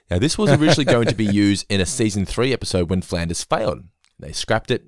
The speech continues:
Speaker 1: obviously for time or whatever, but they decided to use it here.
Speaker 2: I'm so glad they did, because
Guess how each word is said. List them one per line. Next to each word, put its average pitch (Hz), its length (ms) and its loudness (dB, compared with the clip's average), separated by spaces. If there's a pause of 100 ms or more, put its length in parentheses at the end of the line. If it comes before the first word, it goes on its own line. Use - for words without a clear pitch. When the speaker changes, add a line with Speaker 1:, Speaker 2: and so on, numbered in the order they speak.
Speaker 1:
obviously - 280 -16
for - 120 -14
time 101 540 0
or 73 80 -6
whatever, 117 400 0 (360)
but 104 100 -6
they 101 80 -2
decided 101 320 0
to 92 100 -2
use 90 140 2
it 101 100 0
here. 151 300 -2 (220)
Speaker 2:
I'm 139 120 0
so 202 160 4
glad 202 240 2
they 170 140 4
did, 131 400 0
because 120 340 2